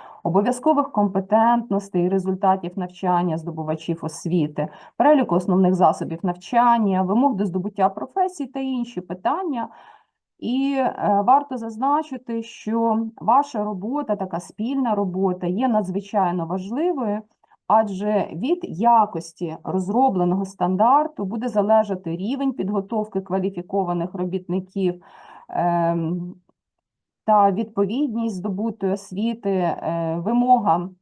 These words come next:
як нашого суспільства, так і ринку праці.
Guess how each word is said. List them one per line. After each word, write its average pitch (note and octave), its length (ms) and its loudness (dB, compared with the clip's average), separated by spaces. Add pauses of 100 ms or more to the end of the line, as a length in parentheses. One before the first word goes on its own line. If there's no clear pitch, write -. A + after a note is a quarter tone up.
(240)
як A#3 540 2 (440)
нашого F#3+ 560 -2
суспільства, B3+ 960 -2 (320)
так B3+ 300 4 (160)
і A3 360 0 (100)
ринку F#3+ 440 2
праці. - 500 -4